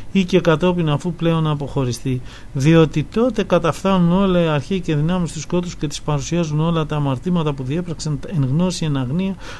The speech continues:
από τότε που εγεννήθη ο άνθρωπος μέχρι της τελευταίας ώρας που απεχωρίστη η ψυχή το σώμα. Και δυνάμεις αυτές παραστέκουν με ανέδυναν κοντά της και την κατηγορούν με σφοδρότητα.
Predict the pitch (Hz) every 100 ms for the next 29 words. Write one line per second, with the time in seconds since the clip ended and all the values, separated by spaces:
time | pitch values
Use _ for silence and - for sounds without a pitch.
0 | - 151 156 156 202 180 175 147 165 185
1 | 175 170 180 170 165 156 180 160 - -
2 | 151 139 - 170 143 180 165 151 156 135
3 | 113 143 175 175 156 - 113 160 131 151
4 | 139 127 - - - - 160 160 165 165
5 | 160 151 165 156 156 147 165 160 170 160
6 | 156 160 156 156 151 147 143 190 196 -
7 | 156 143 139 131 131 135 151 139 - 127
8 | 127 139